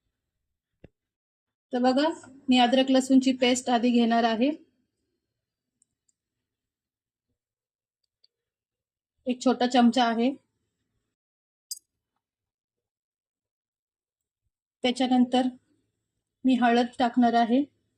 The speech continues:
अर्धा चमचा,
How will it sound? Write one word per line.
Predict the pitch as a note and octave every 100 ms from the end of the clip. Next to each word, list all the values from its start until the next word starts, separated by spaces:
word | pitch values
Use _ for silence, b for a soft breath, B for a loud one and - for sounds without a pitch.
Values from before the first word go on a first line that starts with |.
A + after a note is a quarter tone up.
| _ _ _ _ _ _ _ _ _ _ _ _ _ _ _ _ _ _ _ _ _ _ C#4 _ _ _ _ _ _ _ _ _ _ _ _ -
अर्धा | A#3 A3 B3
चमचा, | B3 A3+ A3 B3